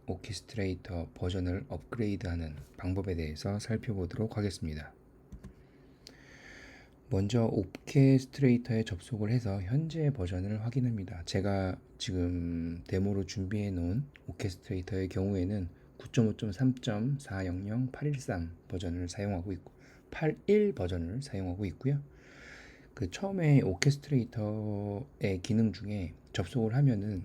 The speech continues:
새로운 신규 버전, 지에이 버전이 나왔을 때 오른쪽 위에 이렇게 알람을 주게 돼 있습니다. 그래서 해당 알람에 예스, 보기를 원하느냐 예스를 누르면 어떤 버전들이 나와 있는지에 대해서 이렇게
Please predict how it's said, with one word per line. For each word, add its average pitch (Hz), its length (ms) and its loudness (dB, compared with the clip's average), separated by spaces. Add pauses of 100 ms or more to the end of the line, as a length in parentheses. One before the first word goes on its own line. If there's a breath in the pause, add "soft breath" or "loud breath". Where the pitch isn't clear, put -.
(140)
새로운 180 420 -2
신규 170 600 0
버전, 95 400 -2
지에이 104 280 0
버전이 98 220 -2
나왔을 87 340 -6
때 - 80 -4
오른쪽 101 440 0
위에 82 240 -2
이렇게 87 560 -4 (480 loud breath)
알람을 92 600 0
주게 101 180 -6
돼 87 100 -2
있습니다. 85 380 -8
그래서 87 440 -2 (600 loud breath)
해당 127 240 2
알람에 95 580 0 (640 loud breath)
예스, 98 460 -2 (400)
보기를 113 320 2
원하느냐 95 640 0
예스를 101 400 2
누르면 92 540 -4 (380)
어떤 107 500 4
버전들이 104 680 2 (160)
나와 95 240 2
있는지에 85 520 0
대해서 80 640 -2
이렇게 - 340 -12